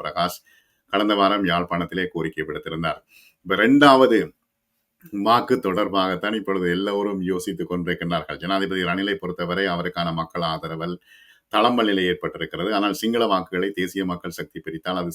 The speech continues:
சஜித்துக்கே தாக்கத்தை ஏற்படுத்தும் என ரணில் யோசிக்கிறார். அதனால்தான் அனு-, அனுரவையும் சஜித்தையும் மூட்டிவிடும் வகையில் பேச ஆரம்பித்து சதி-, சஜித்தால் அனுராவை வெல்ல முடியாது என்று பகிரங்கமாகவே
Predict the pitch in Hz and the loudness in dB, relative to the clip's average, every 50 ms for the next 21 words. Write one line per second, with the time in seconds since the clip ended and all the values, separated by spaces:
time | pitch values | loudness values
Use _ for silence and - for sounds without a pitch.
0 | - 92 90 101 104 - - - - 98 98 92 85 - _ - - _ _ _ | -6 -6 -4 -4 -4 -4 -4 0 2 2 2 2 0 -6 _ -20 -20 _ _ _
1 | _ - 98 95 95 - 104 92 - 87 85 82 82 - 82 82 80 - 85 87 | _ 0 0 0 0 0 -4 -2 -2 -2 -2 -2 -2 -4 -6 -8 -6 -6 -6 -4
2 | 95 101 90 82 85 95 104 101 95 87 80 78 - - - - - 73 67 65 | -4 -2 -2 0 0 0 0 0 -2 -2 -2 -4 -6 -10 -12 -12 -12 -12 -12 -14
3 | - _ _ 98 95 95 95 92 92 90 110 113 101 87 90 101 104 - - 95 | -16 _ _ -6 -2 -2 0 -2 0 0 0 0 2 0 0 -2 -4 -4 -4 -4
4 | 101 104 107 110 104 104 101 101 110 117 117 - - 82 87 87 85 90 92 92 | -2 0 0 0 0 0 0 0 0 -2 -4 -6 -6 -6 -6 -4 -2 -2 0 0
5 | 92 90 87 - _ _ - - _ _ - 98 104 98 104 95 92 92 90 85 | 0 -2 -4 -6 _ _ -20 -20 _ _ -4 -2 0 2 2 2 2 0 0 -2
6 | 80 - - 90 90 90 87 85 - 87 90 87 - 85 82 82 82 82 85 82 | -4 -2 0 0 0 0 0 -2 -2 -2 -2 -2 -2 -4 -4 -2 -2 -2 -4 -6
7 | 82 - 110 107 107 95 - - - 98 95 101 101 - - - 101 98 101 113 | -6 -6 -4 -2 -2 -4 -4 -4 -2 -2 -2 -2 -4 -8 -4 -2 0 2 2 0
8 | - - 107 104 107 98 87 98 104 113 120 123 113 104 101 95 92 95 98 104 | 0 0 0 0 0 0 0 0 2 2 2 2 4 4 4 4 4 2 2 0
9 | 110 110 101 98 95 92 101 104 101 95 101 98 95 95 98 110 110 110 - - | -2 -2 -2 -4 -4 -2 -2 0 0 0 0 0 0 -2 -2 -4 -4 -2 -2 -2
10 | 110 113 113 113 113 107 104 95 92 85 82 - 95 92 95 95 95 92 | 0 0 2 2 2 0 0 0 -2 -2 -2 -4 -4 -2 0 0 0 -2